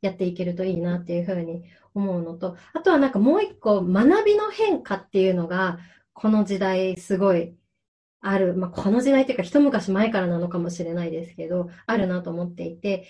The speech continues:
学びの変化に対応した本になっていくみたいな。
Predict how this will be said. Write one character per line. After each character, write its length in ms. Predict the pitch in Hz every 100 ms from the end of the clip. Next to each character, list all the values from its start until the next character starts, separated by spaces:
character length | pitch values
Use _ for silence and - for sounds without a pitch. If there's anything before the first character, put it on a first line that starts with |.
| - _
学 320 | 226 254 320
び 140 | 349 359
の 140 | 370
変 420 | 349 381 381 349
化 180 | - 220
に 180 | 196 180
対 380 | - 247 262 277
応 180 | 277 269
し 140 | -
た 140 | - 285
本 300 | - 285 214
に 120 | 175
な 120 | 185
っ 140 | 208 -
て 80 |
い 120 | 170 -
く 160 | 175
み 140 | 175 -
た 80 |
い 40 |
な。 60 | -